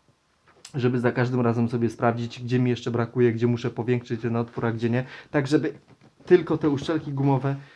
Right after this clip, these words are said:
mi do tego, e, wystarczyły. E, słuchajcie, jak mamy tą rurkę, jak sobie kupimy metr rury, to musimy uciąć trzy takie kawałki.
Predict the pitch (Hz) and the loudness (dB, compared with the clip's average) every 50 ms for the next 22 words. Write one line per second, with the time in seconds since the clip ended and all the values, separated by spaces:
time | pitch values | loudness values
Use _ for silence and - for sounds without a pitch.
0 | - _ _ 139 131 131 127 131 120 - 127 117 120 120 123 123 139 - 131 120 | -20 _ _ -2 0 0 0 0 0 0 0 2 2 0 0 -2 -4 -2 -2 0
1 | 120 120 117 120 117 110 123 120 - - 123 117 - - - 110 101 104 107 - | 0 2 2 0 0 0 -2 -4 -2 -4 -4 -4 -4 -6 -6 -4 -4 -6 -6 -6
2 | - - - - - - - - - 123 120 120 120 120 120 - - 151 143 147 | -8 -10 -10 -8 -10 -12 -10 -6 -6 -4 -2 -2 -2 -4 -4 -6 -4 -2 0 0
3 | 127 120 - 120 110 113 120 123 120 - 160 156 156 156 151 151 151 151 143 139 | 0 0 0 -4 -2 -2 -2 -2 -2 0 0 2 4 4 2 2 2 2 2 4
4 | 135 147 151 147 147 147 127 113 117 - 135 131 127 - 135 - 147 135 131 127 | 4 4 2 2 2 0 -2 -2 -2 -2 -4 -4 -4 -6 -6 -4 0 0 0 2
5 | 127 131 127 127 - - 135 127 127 131 147 165 170 - - - _ _ - 175 | 0 0 -2 -2 -4 -2 0 0 2 2 2 0 -2 -10 -20 -20 _ _ -6 -4
6 | 196 208 190 - 190 170 160 151 156 156 139 165 156 156 151 151 - - _ _ | -4 -4 -4 -4 -2 -2 0 0 0 -2 0 2 2 2 0 -2 -6 -14 _ _
7 | _ - - _ _ _ - - - - 170 170 160 151 135 143 139 139 131 117 | _ -20 -20 _ _ _ -14 -12 -6 -4 -4 -2 -2 -4 -2 -4 -4 -2 0 2
8 | - 123 135 131 127 - - 151 156 160 160 | 4 4 4 2 0 -2 -2 -2 -2 -2 -4